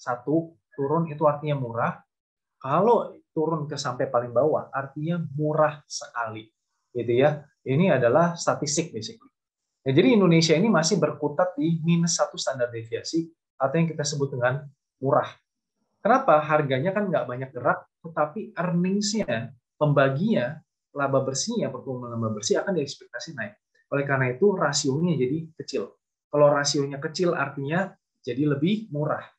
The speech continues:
ya. Jadi untuk P/E ratio itu di, eh, tiga belas koma sembilan tujuh sekarang, dan ini masih rata-rata minus satu standar deviasi. Artinya masih murah nih market kita dibandingkan dengan historicalnya. Untuk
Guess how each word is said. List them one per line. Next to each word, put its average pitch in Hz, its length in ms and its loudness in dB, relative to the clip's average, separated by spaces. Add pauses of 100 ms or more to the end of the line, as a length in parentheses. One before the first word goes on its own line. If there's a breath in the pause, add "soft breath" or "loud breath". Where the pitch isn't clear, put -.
(280)
ya. 170 160 -6 (480)
Jadi 196 240 0
untuk 165 400 -4
P/E 160 180 2
ratio 156 400 0
itu 160 160 -8
di, 151 240 -6
eh, 127 380 -6
tiga 120 160 0
belas 117 180 -4
koma 110 300 -8
sembilan 101 480 -10
tujuh 160 480 -4
sekarang, - 480 -4 (720)
dan 131 100 2
ini 165 160 4
masih 151 240 4
rata-rata 123 480 4
minus 131 320 0
satu 120 220 -2
standar 110 260 -6
deviasi. 117 560 -12 (320)
Artinya 156 460 2
masih 160 180 4
murah 143 320 4
nih 151 140 0
market 127 340 -2
kita 127 320 -4 (480)
dibandingkan 123 540 0
dengan 120 100 -6
historicalnya. 120 720 -2 (460)
Untuk 160 180 0